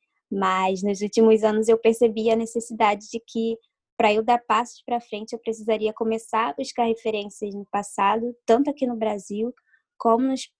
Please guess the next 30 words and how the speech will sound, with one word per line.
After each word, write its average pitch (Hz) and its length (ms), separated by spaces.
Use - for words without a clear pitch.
nos 226 180
países 208 560
africanos, 208 800
pra 202 480
buscar, 226 600
buscar 240 380
essas 240 240
referências 214 520
são 226 120
muito 220 180
importantes 240 600
pra 226 140
mim, 220 200
porque 220 680
além 214 240
de 269 100
me 269 100
reconectar 226 720
com - 80
a - 20
minha 202 120
história, 214 560
amplia 220 400
também 233 360
um 240 60
leque 226 260
de 226 120
referências 202 600
artística-, 214 840
artísticas, 226 640